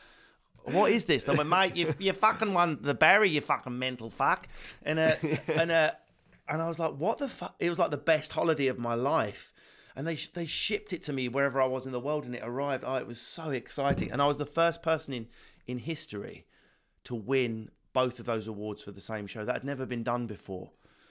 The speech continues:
Speaker 2: Yeah, the first
Speaker 1: So
Speaker 2: time
Speaker 1: first
Speaker 2: ever.
Speaker 1: person
Speaker 2: It,
Speaker 1: since,
Speaker 2: it's,
Speaker 1: like, nine-,
Speaker 2: it's crazy.
Speaker 1: nineteen eighty-one or something. Yeah, it's been done again since, I believe. But yeah, I was the first one to do it.
Speaker 2: We're very excited for you to come here in November,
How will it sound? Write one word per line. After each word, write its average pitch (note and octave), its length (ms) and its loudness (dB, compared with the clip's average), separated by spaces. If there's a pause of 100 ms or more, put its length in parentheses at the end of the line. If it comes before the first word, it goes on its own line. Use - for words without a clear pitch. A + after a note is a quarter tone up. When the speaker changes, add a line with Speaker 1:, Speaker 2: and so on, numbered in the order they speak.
Speaker 2:
Yeah, C#3+ 340 -4
the - 80 -16
first E3+ 240 2
Speaker 1:
So F3 100 2
Speaker 2:
time C#3+ 80 2
Speaker 1:
first B2 160 4
Speaker 2:
ever. C3+ 100 0
Speaker 1:
person C#3 140 0
Speaker 2:
It, - 20 -6
Speaker 1:
since, C#3 60 0
Speaker 2:
it's, C#3 100 -4
Speaker 1:
like, B2 160 0
nine-, B2+ 140 -2
Speaker 2:
it's A#2+ 100 -2
crazy. C#3+ 380 0
Speaker 1:
nineteen C3 40 0 (100)
eighty-one B2 280 -4
or A2+ 80 -6
something. G2+ 460 -8
Yeah, A2+ 140 0
it's A2 120 -6
been G#3 160 -4
done F#3+ 160 2
again E3 180 -2
since, D#3+ 300 -8
I G#2 80 -4
believe. F#2+ 360 -6
But G#2 120 -10
yeah, A2+ 80 -6
I - 40 -4
was G2 100 -10
the G2+ 80 -16
first A2 220 -10
one G2 100 -14
to F#2 80 -18
do G2 100 -12
it. E2+ 100 -14 (3000)
Speaker 2:
We're C3 120 2
very G3 220 4
excited C#3+ 400 2
for C3+ 60 -6
you B2+ 60 -2
to A#2 80 -2
come A#2+ 220 0
here A2+ 200 -2
in A2+ 180 -4
November, A2 580 -2